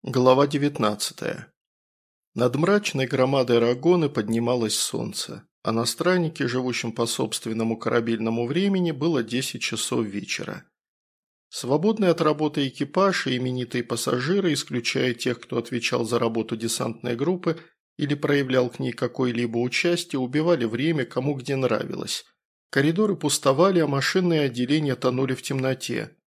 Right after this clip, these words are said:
В центре управления хозяйничали автоматы, все управление кораблем взяла на себя электроника. Антера и его второй помощник Сирол Текорс,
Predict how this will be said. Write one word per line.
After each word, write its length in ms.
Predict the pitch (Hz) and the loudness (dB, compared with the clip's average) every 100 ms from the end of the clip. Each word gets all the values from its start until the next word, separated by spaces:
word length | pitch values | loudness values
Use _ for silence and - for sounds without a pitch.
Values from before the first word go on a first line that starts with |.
| _ _ | _ _
В 80 | - | -8
центре 380 | - 156 139 135 | 0 2 2 -2
управления 600 | 135 143 139 170 190 170 | -2 0 2 2 2 2
хозяйничали 760 | 156 151 147 160 143 139 147 147 | 2 2 4 2 2 -2 0 2
автоматы, 680 | 143 - 151 127 - - | 0 0 0 0 -4 -8
все 260 | 120 - 139 | -6 -2 -2
управление 580 | 117 - 131 127 123 123 | 0 0 2 0 -2 -2
кораблем 540 | - 127 131 165 202 | 0 0 2 2 2
взяла 340 | 151 135 123 139 | 2 2 2 2
на 100 | 123 | 0
себя 420 | - 123 123 123 | -4 0 2 2
электроника. 840 | 123 120 - 113 - 104 110 104 _ _ _ _ _ _ _ _ _ | 0 -4 -4 -4 -6 -8 -8 -10 _ _ _ _ _ _ _ _ _
Антера 560 | 123 131 135 214 196 147 | -2 -2 2 4 6 4
и 40 | |
его 200 | 123 131 | 2 -2
второй 380 | - 147 139 135 | 0 2 2 2
помощник 600 | 131 131 127 117 123 113 | 2 2 2 -2 -4 -4
Сирол 440 | - 131 127 120 | -2 0 2 0
Текорс, 640 | 117 117 - 202 208 - | -2 -6 2 4 4 0